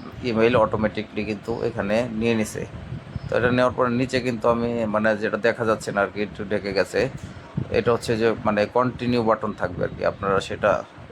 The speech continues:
দেখে, দেখবে, দেখতে পারবেন যে কন্টিনিউ বাটন। তো কন্টিনিউ, আবার কন্টিনিউ ক্লিক করলাম। তো এখানে প্রাইভেসি পলিসি দেওয়া আছে তাদের।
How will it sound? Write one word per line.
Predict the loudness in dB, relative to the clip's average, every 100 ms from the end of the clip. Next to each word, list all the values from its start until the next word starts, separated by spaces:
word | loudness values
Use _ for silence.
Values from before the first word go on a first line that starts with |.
| -2
দেখে, | -2 -2
দেখবে, | 0 -2 -2 -4
দেখতে | -2 -4 -2
পারবেন | -2 -2
যে | -4
কন্টিনিউ | 0 -2 0 -4
বাটন। | -2 -4 -2
তো | -6
কন্টিনিউ, | -2 -2 -2 -2 -2 -6 -10
আবার | 0 4 4
কন্টিনিউ | 2 0 0 -2 -2
ক্লিক | -4 -2 2
করলাম। | 2 4
তো | 2
এখানে | 2 -2
প্রাইভেসি | 2 4 4 2 -6 -2
পলিসি | 0 0 -2 -2
দেওয়া | 4 4
আছে | 2 -2
তাদের। | -4 -2